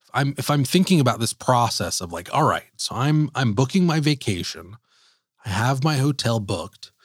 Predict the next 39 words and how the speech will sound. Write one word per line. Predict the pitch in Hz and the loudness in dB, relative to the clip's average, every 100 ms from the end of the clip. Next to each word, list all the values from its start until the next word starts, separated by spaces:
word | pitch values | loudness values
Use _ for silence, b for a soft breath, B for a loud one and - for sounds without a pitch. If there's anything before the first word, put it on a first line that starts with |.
| b b b _ | b b b _
Now | 104 135 | -4 -4
it's | 143 | -4
time | - 135 127 | -2 0 0
for | 117 | 0
me | 107 127 151 165 | 2 4 2 0
to | - | -2
go | 104 - 123 160 180 | -4 0 2 4 2
and | 135 110 | 0 0
look | 120 147 | 0 -2
for | - - 120 117 117 107 107 104 101 _ _ _ - | -10 -6 0 2 2 0 0 -2 -6 _ _ _ -6
Magic | 143 180 151 - | 0 2 0 -2
bands | 95 87 82 | -4 -4 -8
that | 82 | -8
I'm | 82 | -10
gonna | 78 | -12
purchase | - 98 92 - | -6 -6 -6 -10
because | - 107 120 | -4 0 2
I've | 185 | 2
decided | 185 135 123 127 | 0 0 0 2
I'm | 147 | 2
going | 139 143 | 2 2
the | 160 | 2
Magic | 143 117 131 - | 0 0 -2 -2
Bound, | 95 92 90 - | -2 -2 -8 -4
uh, | 113 - | -4 -2
Magic | 120 120 120 - | -2 -2 -2 -2
Band | - 98 90 | -2 -2 -2
route. | 87 85 92 | -2 -2 -2
I'm, | 147 - | -4 -2
I'm, | 160 170 - | -2 -2 0
I'm, | 185 165 | -2 -2
I'm | - 196 | 0 2
laying | 175 165 139 | 2 2 2
down, | 120 117 117 | 0 2 2
you | |
know, | 127 92 | 2 -2
a | 95 | -2
couple | 110 101 | -4 -2
bucks. | 101 90 101 - | -2 -2 -4 -10